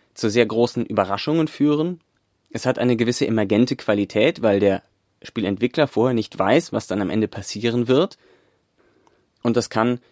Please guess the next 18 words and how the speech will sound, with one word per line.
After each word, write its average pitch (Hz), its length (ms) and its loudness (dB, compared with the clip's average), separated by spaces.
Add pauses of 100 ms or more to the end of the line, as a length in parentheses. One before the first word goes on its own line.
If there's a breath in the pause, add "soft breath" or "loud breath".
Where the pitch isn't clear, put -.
(140 soft breath)
für 110 180 -2
Spieler, 151 480 -2
die 110 340 0
auf - 500 0 (460)
Überraschungen 156 680 0
stehen, 147 460 0
die 101 420 -2 (200)
sehr 98 200 -4
flexibel 151 500 -2
sind, 131 300 2
sich 98 220 -6
jeden, 107 400 0
jeder 107 260 4
Wendung 98 260 -2
anpassen 131 560 -2
können, 113 320 -2 (520 soft breath)
die 104 240 2
vielleicht 104 340 -2